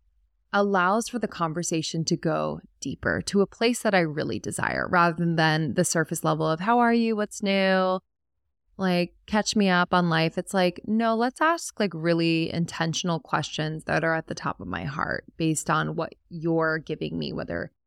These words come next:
through what you're saying or kind of the energy that I'm feeling. And it's just been such a game changer for me.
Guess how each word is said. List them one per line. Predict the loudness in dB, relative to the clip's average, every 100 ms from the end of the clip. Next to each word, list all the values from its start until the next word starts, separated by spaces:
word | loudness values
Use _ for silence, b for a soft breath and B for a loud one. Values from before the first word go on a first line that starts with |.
| _ _ _ _ _
through | -2 0
what | 0 0
you're | -2
saying | -2 0 0 0 -2 -4
or | -2 -2 0 -2
kind | -4 -4
of | -2
the | -2
energy | -2 -2 -2 -2
that | -2 -4
I'm | -4 -6 -4
feeling. | 2 2 4 0 -2 -8 _ _ _ _ _ _ _ _ _ _ _ _ _ 0
And | 4 6 4 4 2 0 -2 _ _ _ _ _
it's | 0 2 2
just | 2 2 2
been | 2 2 0
such | 0 2 2
a | 2
game | 0 0
changer | 0 0 -2 -2 -2
for | -2 -2
me. | -2 -2 -4